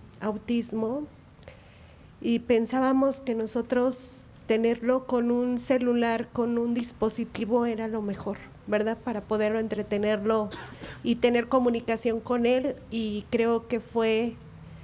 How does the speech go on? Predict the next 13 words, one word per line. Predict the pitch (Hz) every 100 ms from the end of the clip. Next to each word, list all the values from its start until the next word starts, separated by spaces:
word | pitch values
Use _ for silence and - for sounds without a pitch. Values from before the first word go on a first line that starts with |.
| - - - - - -
algo | 226 220 247 254 254
que | 240 220 208
ahora… | 226 240 240 247 240 233 - - 233
¿traes | 285 262
tu | 311
teléfono? | - 285 285 320 359 - - - - - - - - - - - -
Bueno, | 208 220 202 -
trae | 226 226
un | 240
teléfono, | 240 247 240 240 247 254
trae | 247 233 240
un | 247
cacahuatito, | 247 247 240 220 214 220 214